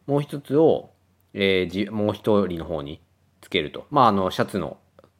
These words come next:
襟とかでいいと思うんですけど、まあ、そこにつけて使うものになっています。で、まあ、こちらユーエスビーCで充電して、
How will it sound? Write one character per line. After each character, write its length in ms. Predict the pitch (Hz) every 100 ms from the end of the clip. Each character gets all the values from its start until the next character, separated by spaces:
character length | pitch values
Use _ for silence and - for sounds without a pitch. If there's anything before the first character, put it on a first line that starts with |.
| _
襟 180 | 98 98
と 80 | 98
か 120 | 82
で 60 | 78
い 60 |
い 20 | 78
と 80 |
思 120 | 78 76
う 20 |
ん 40 |
で 80 | 71
す 80 | -
け 120 | 73
ど、 100 | 73
ま 120 | 92
あ、 20 |
そ 100 | 104
こ 80 | 117
に 120 | 123
つ 100 | 110
け 100 | 139
て 160 | 160 135
使 180 | - 95
う 100 | 85
も 120 | 85
の 100 | 92
に 80 | 82
な 100 | 76
っ 20 |
て 180 | _ 73
い 160 | 143
ま 160 | 73 76
す。 220 | - _ _ _ - _ -
で、 60 |
ま 100 | 190
あ、 40 | 151
こ 80 | 151
ち 100 | 170
ら 60 |
ユ 160 | 151 151
ー 40 |
エ 40 | 156
ス 140 | 170
ビ 100 | 160
ー 40 | 151
C 200 | - 110
で 220 | 78 - _
充 220 | 95 95 92
電 180 | 95
し 120 | 95 -
て、 360 | 160 92 -